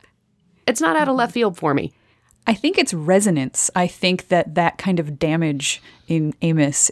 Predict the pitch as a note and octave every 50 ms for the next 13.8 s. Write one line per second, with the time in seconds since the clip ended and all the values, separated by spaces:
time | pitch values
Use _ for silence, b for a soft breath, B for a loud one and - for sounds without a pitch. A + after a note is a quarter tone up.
0 | - E3 D#3+ C#3 C#3+ D#3+ E3 E3 D#3+ D3 F3 D#3+ D3+ D3+ D3 D3 D3 D3 D3 -
1 | D3+ - - - D#3+ D#3 D3+ D3 D3 C#3+ - D#3 D3 D3 C#3+ C3+ - D3 D3 C#3+
2 | C#3+ C#3 C#3 D3 - _ - D3 D3 D3+ D3 - C#3+ C#3 C3+ C3+ - C#3 C3+ C#3
3 | C#3 C#3+ B2 - - B B B B B B - C#3 B2+ C3+ C#3+ - - - C3+
4 | - C#3 B2+ C3+ D3 - - - C#3+ - D#3 D3 C#3 - - - C#3+ C3 C3+ -
5 | - D3 D3+ - - D3 - - D3 D3+ D3 - - E3+ D#3+ - - D#3+ D3+ D3
6 | D#3 C#3+ D3 - - D3+ D3+ D3 - D3 C#3 C#3+ C#3 - D3 D3+ - D3 - -
7 | D3 C#3 - - B2+ C3 C3+ - - B B B B B - D#3 D#3 D3+ D3 -
8 | - B B B B - - - F#3+ E3 D#3+ F#3+ F3 C3 F3 F3+ F3+ F3 D#3+ E3+
9 | E3+ D#3 D#3+ D#3 - F3 - - E3+ D#3 - - F3+ - D3+ E3+ E3 - - -
10 | C#3+ E3 E3 - - - G#3 G#3 G#3 G#3+ A3+ A#3 A#3+ A#3+ - E3 - - - -
11 | E3 D#3+ - - - F3 E3+ D#3+ D3+ C#3+ C3+ C3 - C#3+ C3+ - - - B2+ A#2
12 | - B2+ A#2+ B2+ B2+ B2+ B B B B B B B _ _ _ _ - F#3 F#3+
13 | F3+ G3+ F3+ G3 B3+ C#4+ - - F3+ E3+ F3 E3+ F3 D#3+ -